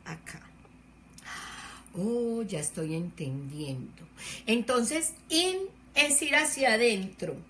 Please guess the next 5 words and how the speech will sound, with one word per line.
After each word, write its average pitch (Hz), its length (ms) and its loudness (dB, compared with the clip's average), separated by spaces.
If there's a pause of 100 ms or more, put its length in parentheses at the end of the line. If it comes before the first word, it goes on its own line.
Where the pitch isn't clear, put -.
(400)
hacia 226 400 6
adentro 226 460 2
de 202 160 2
mí. 214 400 0 (2000)
Y 269 400 0